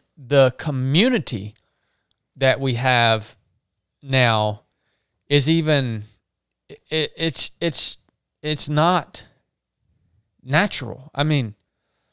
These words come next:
when you look back at the rest of human history and, you know, more primitive cultures, they truly lived in community.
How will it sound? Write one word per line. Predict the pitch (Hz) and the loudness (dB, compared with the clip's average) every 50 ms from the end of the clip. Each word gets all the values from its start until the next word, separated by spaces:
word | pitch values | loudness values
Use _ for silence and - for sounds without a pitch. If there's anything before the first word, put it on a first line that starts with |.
| _ _ _ _ _ _ _ _ _ - | _ _ _ _ _ _ _ _ _ -4
when | 160 160 160 160 156 | 0 2 2 4 4
you | 156 170 190 214 214 214 214 208 202 175 - _ _ _ _ _ - | 2 2 2 2 2 2 2 0 0 -2 -6 _ _ _ _ _ -2
look | 160 156 196 214 208 - | 2 2 2 2 2 0
back | 151 165 185 196 185 - | 0 0 0 0 0 -2
at | 120 113 - _ _ _ _ _ _ _ _ _ _ _ _ _ _ _ | -4 -6 -6 _ _ _ _ _ _ _ _ _ _ _ _ _ _ _
the | - 143 147 147 | -4 2 2 2
rest | 139 127 120 147 170 208 202 - - | 4 4 6 6 6 6 4 2 -2
of | 170 131 113 | -2 -2 -2
human | 113 156 175 180 160 127 107 | -2 -2 -2 -2 -2 -2 -2
history | 110 160 185 - - - 123 104 101 104 - _ _ _ _ _ _ _ _ _ _ _ _ _ _ _ - | -2 -2 -2 -2 -2 -4 -4 -4 -4 -8 -12 _ _ _ _ _ _ _ _ _ _ _ _ _ _ _ -2
and, | 131 131 131 123 113 110 107 104 104 - _ _ _ _ _ _ _ | 0 0 0 0 0 -2 -2 -4 -8 -10 _ _ _ _ _ _ _
you | - 139 | 0 2
know, | 139 127 | 2 2
more | 120 127 143 139 | 4 4 2 2
primitive | - - - 180 185 190 170 - 135 117 - | 2 2 0 0 0 0 0 -4 -4 -6 -4
cultures, | - 165 175 196 - - - 113 101 - - - - _ _ _ _ _ _ _ _ _ _ _ _ _ _ _ _ | 0 0 0 0 0 -4 -6 -6 -6 -8 -10 -12 -14 _ _ _ _ _ _ _ _ _ _ _ _ _ _ _ _
they | 175 139 147 175 175 147 | -4 4 6 6 6 6
truly | - - - 185 214 247 233 180 156 139 | 4 2 4 6 6 6 6 6 6 6
lived | 135 143 170 190 170 135 117 | 6 4 6 6 4 4 2
in | 127 123 120 113 - _ - | 0 -2 -2 -4 -8 _ -8
community. | - - 139 123 120 120 120 120 120 123 139 175 208 220 185 139 - - 101 73 104 | -2 -2 0 0 0 0 0 0 2 4 6 6 6 6 4 2 0 -4 -8 -10 -14